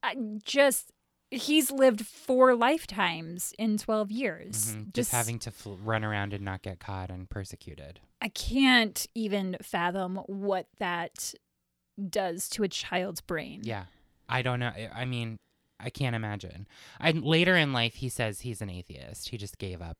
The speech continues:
Speaker 2: any kind of religious belief
Speaker 1: I mean,
Speaker 2: altogether.
Speaker 1: I, that
Speaker 2: I
Speaker 1: makes
Speaker 2: get
Speaker 1: sense.
Speaker 2: it. A hundred percent. His father, his father was not killed, though.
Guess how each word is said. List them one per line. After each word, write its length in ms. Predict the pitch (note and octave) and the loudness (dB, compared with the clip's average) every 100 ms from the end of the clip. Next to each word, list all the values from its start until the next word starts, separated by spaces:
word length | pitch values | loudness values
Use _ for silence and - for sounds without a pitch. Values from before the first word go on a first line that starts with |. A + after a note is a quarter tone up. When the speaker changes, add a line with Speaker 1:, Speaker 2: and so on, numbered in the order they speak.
| - | -8
Speaker 2:
any 220 | F#2+ F#2+ | -8 -10
kind 240 | - F#2 E2+ | -10 -12 -10
of 80 | |
religious 400 | E2+ F2 F2 F2+ | -10 -10 -10 -14
belief 280 | - - - - | -14 -14 -4 0
Speaker 1:
I 60 | |
mean, 260 | A#3 A3 G#3 | 2 2 0
Speaker 2:
altogether. 140 | - G#3 | 0 2
Speaker 1:
I, 200 | G#3+ G3 E3 | 2 0 -2
that 120 | A3 G3 | 4 6
Speaker 2:
I 100 | G#3+ | 8
Speaker 1:
makes 60 | |
Speaker 2:
get 200 | F3 F3 | 8 8
Speaker 1:
sense. 300 | A#3+ A#3+ - - | 6 2 0 0
Speaker 2:
it. 20 | |
A 60 | A#2+ | 0
hundred 300 | A2 B2+ A#2 | 0 -2 -2
percent. 440 | - G#2 G#2+ D#2+ - _ _ _ _ _ | -6 -8 -10 -10 -16 _ _ _ _ _
His 180 | - F3 | 0 0
father, 640 | - F#3+ F#3 G3 G#3 F#3+ - - | 8 10 10 10 8 6 2 0
his 200 | F3+ - | 0 2
father 380 | - F#3 F#3+ E3+ | 4 6 6 4
was 180 | C#3+ | 2
not 320 | C3+ C3 B2 - | 0 -2 -4 -4
killed, 360 | C#3 A#2 F#2+ | -2 -2 -4
though. 340 | F2+ - - | -12 -12 -14